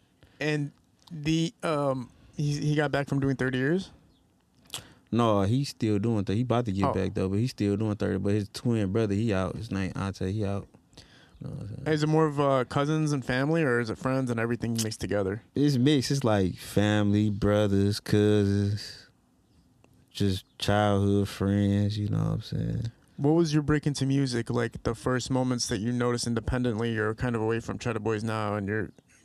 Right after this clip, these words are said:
Speaker 1: moving along forward? What was your first break as a forty-two artist or as your own independent artist?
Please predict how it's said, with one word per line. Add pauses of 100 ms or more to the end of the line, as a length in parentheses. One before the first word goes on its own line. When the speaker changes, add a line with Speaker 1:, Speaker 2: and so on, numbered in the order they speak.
Speaker 1:
moving
along
forward?
What
was
your
first
break
as
a
forty-two
artist
or
as
your
own
independent
artist?